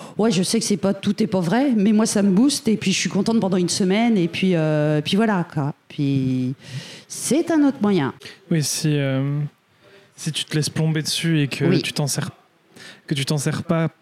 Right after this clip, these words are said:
Speaker 2: pour, euh, bah, comment on revient à ce qu'on disait au départ, comme un moyen de,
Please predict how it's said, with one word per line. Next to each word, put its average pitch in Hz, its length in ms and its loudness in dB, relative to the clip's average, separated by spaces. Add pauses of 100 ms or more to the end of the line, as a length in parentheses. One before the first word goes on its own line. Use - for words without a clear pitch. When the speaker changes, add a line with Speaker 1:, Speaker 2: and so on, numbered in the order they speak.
(560)
Speaker 2:
pour, 143 380 0
euh, 135 760 -2 (880)
bah, 156 120 0
comment 175 340 0
on 156 60 0
revient 160 260 2 (120)
à 151 40 0
ce 139 80 -2
qu'on 156 100 -2
disait 143 200 0
au 151 40 2
départ, 160 440 -2
comme 151 200 0
un 147 60 0
moyen 156 380 0
de, 147 320 0